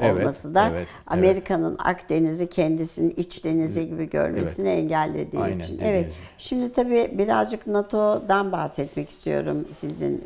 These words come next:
Speaker 2: e, bilgileriniz sebebiyle. Yani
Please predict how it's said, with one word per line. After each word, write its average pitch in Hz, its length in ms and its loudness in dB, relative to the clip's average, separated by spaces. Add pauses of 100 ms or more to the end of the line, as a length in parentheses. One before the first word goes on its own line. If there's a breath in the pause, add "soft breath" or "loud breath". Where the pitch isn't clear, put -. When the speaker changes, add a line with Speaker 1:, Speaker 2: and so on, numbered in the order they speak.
Speaker 2:
e, 143 220 -2
bilgileriniz 151 640 -2
sebebiyle. 151 760 -2 (320 loud breath)
Yani 190 460 4